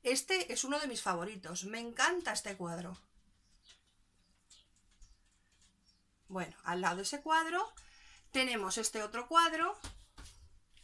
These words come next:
que es, pues, una ventana. Como podéis ver, pues es una escena de jardinería y es una ventana, que es súper chulo. Y a este otro lado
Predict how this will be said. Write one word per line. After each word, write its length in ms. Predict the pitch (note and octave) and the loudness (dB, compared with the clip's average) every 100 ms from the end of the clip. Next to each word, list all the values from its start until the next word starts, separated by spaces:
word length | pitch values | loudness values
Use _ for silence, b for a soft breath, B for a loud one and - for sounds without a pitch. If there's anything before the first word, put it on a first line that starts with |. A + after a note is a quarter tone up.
| - - - - - - - - - - - _ _ _ - b b b b b | -20 -20 -20 -18 -18 -20 -20 -20 -20 -20 -20 _ _ _ -16 b b b b b
que 280 | C4 B3+ A#3+ | 0 2 2
es, 180 | C#4+ - - | 0 -2 -2
pues, 220 | G#3 G3+ | -4 -4
una 260 | C4+ D4+ G#3+ | 2 4 4
ventana. 680 | F#3+ F3+ E3 D#3+ G#3 E4+ - - - - _ _ _ - - - _ _ - - _ _ _ _ _ - b b b b _ - | 4 -4 -4 -4 -6 -8 -10 -20 -20 -20 _ _ _ -20 -20 -20 _ _ -20 -20 _ _ _ _ _ -20 b b b b _ -12
Como 240 | G3 F#3 | -6 -4
podéis 360 | F3+ F#3 G#3 A3 | -2 0 -2 0
ver, 240 | F4 G#4 | -2 -2
pues 140 | A3 F#3+ | -4 -4
es 120 | G3 | -4
una 240 | G3 F#3+ | 0 0
escena 380 | F#3+ - A3 G3+ | 0 -2 -2 0
de 100 | G#3 | 0
jardinería 760 | G#3+ G#3+ A#3 A#3 C4 E4 F4+ F#4+ | 0 0 -2 -6 -6 -4 -4 -2
y 120 | D4 | -4
es 120 | D4 | -2
una 160 | A#3 D#3+ | -4 -4
ventana, 520 | D#3+ E3 F3+ G#3 C4+ | -6 -6 -6 -6 -8
que 100 | F#3 | -8
es 220 | - b b b | -8 b b b
súper 480 | - - F4+ A#3 F#3 | -8 -2 -2 -2 -4
chulo. 420 | - E3+ D3 C#3 - - _ _ _ _ _ b b b - | -4 -6 -6 -8 -14 -20 _ _ _ _ _ b b b -4
Y 120 | C#4 | 2
a 120 | A#3 F#3+ | 4 2
este 240 | - G3 | 0 0
otro 300 | G3+ A#3+ B3+ | 0 0 4
lado 440 | D4 D4+ D#4 G#4 | 6 6 4 -2